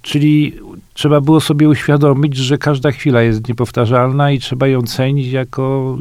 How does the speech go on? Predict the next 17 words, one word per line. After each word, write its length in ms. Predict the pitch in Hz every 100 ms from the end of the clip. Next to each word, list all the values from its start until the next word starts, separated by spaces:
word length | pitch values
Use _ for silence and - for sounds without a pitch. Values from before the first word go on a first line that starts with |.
| 120
jedną 320 | 123 123 131 127
z 200 | 113 123
zawsze 420 | 123 123 - 131
najcenniejszą, 800 | 127 123 143 135 139 123 - 98 98
bo 140 | 107 107
to 240 | - 123 120 -
tu 140 | 131 123
i 140 | 117
teraz 460 | 123 127 135 135 - - - - - - -
może 220 | 117 135
być 180 | 131 -
tym 120 | 131
najcenniejszym, 720 | 131 127 135 135 139 127 113
może 260 | 110 110 120
być 140 | 120
jedynym, 560 | 120 120 131 143 143 143
powiedzmy, 480 | 131 120 123 131